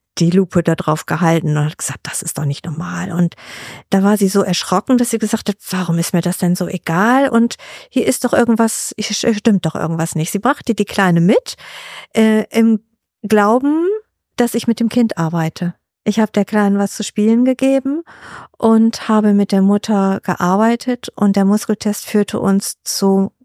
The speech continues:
drei, vier verschiedenen Zeitpunkten des Geschehens hin. Viele waren vor der Geburt, aber einige auch nach der Geburt.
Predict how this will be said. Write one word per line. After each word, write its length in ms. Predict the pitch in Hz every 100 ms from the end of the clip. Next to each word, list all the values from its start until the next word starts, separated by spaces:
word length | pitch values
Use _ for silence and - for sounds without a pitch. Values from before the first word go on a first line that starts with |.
| _ _ _ _ _
drei, 440 | 214 202 226 262 269
vier 280 | - 226 226
verschiedenen 760 | 208 - 226 226 214 214 214 - - - -
Zeitpunkten 1200 | - - 202 262 - - - - - 285 - 254
des 220 | 220 -
Geschehens 560 | 190 - 233 247 277 -
hin. 280 | 277 277 302 - - - -
Viele 380 | - - 254 226
waren 160 | 196 185
vor 240 | - 208
der 100 | 233
Geburt, 680 | 233 208 233 254 285 - - - _ _
aber 300 | - 214 208
einige 440 | 202 196 190 - -
auch 140 | -
nach 320 | 196 196 226
der 160 | - 247
Geburt. 720 | 247 - 254 262 285 -